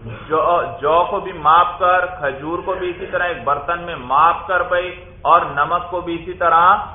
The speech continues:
ماپ کر بیچا جاتا۔ تو یہ پہلی چار چیزیں ہیں ماپی جانے والی، اور اگلی دو چیزیں جو سونا اور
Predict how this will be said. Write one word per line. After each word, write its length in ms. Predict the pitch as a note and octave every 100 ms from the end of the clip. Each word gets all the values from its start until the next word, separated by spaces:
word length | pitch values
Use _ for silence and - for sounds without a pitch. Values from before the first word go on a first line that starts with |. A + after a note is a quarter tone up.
| -
ماپ 460 | B2 D#3+ G#3 -
کر 100 | F#3
بیچا 380 | D3+ D#3 D#3 D#3+
جاتا۔ 320 | D3 C#3+ C#3+
تو 140 | C#3 D3+
یہ 340 | C3+ E3+ A3 A3+ G#3+ -
پہلی 440 | E3+ E3+ G3 G#3 -
چار 320 | E3+ E3 F#3 F#3+ -
چیزیں 320 | F#3+ F3 G3+
ہیں 240 | G3 G3+
ماپی 560 | G3+ C3+ C3+ D3+ - G#3+ G3
جانے 300 | F#3+ F#3 F#3
والی، 460 | F3+ F3+ F3 C3 - - -
اور 380 | E3 F3+ F#3 F#3
اگلی 260 | G3+ B3
دو 200 | G3 G3+
چیزیں 400 | G3+ G3 F#3+ F#3
جو 140 | F3 D#3+ -
سونا 440 | F#3 F#3+ G#3 B3
اور 180 | G3+ F3+